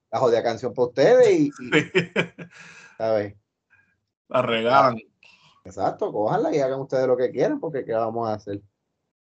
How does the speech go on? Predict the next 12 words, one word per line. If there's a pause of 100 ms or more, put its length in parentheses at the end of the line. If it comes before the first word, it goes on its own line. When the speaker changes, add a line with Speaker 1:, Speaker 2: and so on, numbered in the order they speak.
(680)
Speaker 1:
Porque
incluso
creo
que, (720)
que (440)
Playero, (100)
D
J
Playero
también
está,
este,